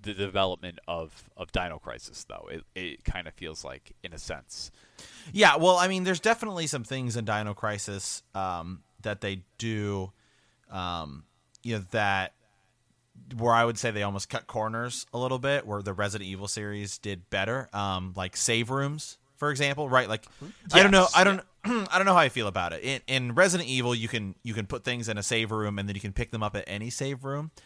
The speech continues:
Speaker 2: whereas in Dino Crisis, you can't, right? Like, they're,
Speaker 1: Right.
Speaker 2: they're tied.
Speaker 1: It's
Speaker 2: Yeah, go ahead.
Speaker 1: it's a very different system. It's like, your save room is like, it's not a save room.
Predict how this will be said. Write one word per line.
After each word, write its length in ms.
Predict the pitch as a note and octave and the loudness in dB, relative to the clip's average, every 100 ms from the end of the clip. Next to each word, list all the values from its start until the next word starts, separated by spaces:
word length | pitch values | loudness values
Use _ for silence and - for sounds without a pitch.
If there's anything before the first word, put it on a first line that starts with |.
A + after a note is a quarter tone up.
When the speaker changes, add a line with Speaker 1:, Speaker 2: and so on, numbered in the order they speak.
| - - _ | -20 -20 _
Speaker 2:
whereas 280 | A2+ A#2+ A#2 | 2 2 2
in 100 | A2 | 6
Dino 300 | B2+ D#3+ D#3 | 6 6 4
Crisis, 360 | C3 A#2+ G#2+ | 0 0 -4
you 60 | G#2+ | -6
can't, 560 | - G2+ G1+ G1+ - _ _ _ - | -10 -12 -12 -16 -20 _ _ _ -2
right? 260 | G2+ G2+ | -2 0
Like, 60 | G2 | 4
they're, 80 | C3+ | 6
Speaker 1:
Right. 200 | F#2+ E2 _ - | 6 0 _ -4
Speaker 2:
they're 200 | A2+ G#2 | -2 -2
tied. 280 | - A2+ G#2+ | 4 4 4
Speaker 1:
It's 100 | G2+ - _ _ _ _ _ _ | 0 -8 _ _ _ _ _ _
Speaker 2:
Yeah, 120 | A#2 | -8
go 60 | F#2+ | -6
ahead. 160 | F#2 - _ _ _ _ _ | -8 -12 _ _ _ _ _
Speaker 1:
it's 220 | D3+ - | 0 0
a 60 | C3 | 0
very 300 | F3 A3 D#3+ | 4 4 4
different 420 | D3+ C3+ A#2 G#2 | 2 0 -4 -8
system. 340 | A2+ G2 - _ _ - - - - | -8 -10 -14 _ _ -20 -20 -20 -2
It's 220 | B2+ B2+ | 0 0
like, 280 | C#3 B2 A2+ - - - - | 2 2 2 -8 -20 -20 -6
your 140 | C#3 | -4
save 400 | - G#3 A3 A#3 | 2 6 6 4
room 360 | F3 D#3 B2+ A2+ _ _ _ _ _ | 0 0 -2 -10 _ _ _ _ _
is 260 | D3+ C#3+ - | 2 2 2
like, 400 | C#3 C3 A#2 - _ _ _ _ _ _ - - | 4 4 2 -8 _ _ _ _ _ _ -20 -6
it's 160 | D#3+ | 0
not 160 | G#3 G#3+ | 2 2
a 40 | |
save 440 | G3+ - D3 C3+ - | 0 2 4 4 2
room. 240 | G#3 A3+ | -4 -4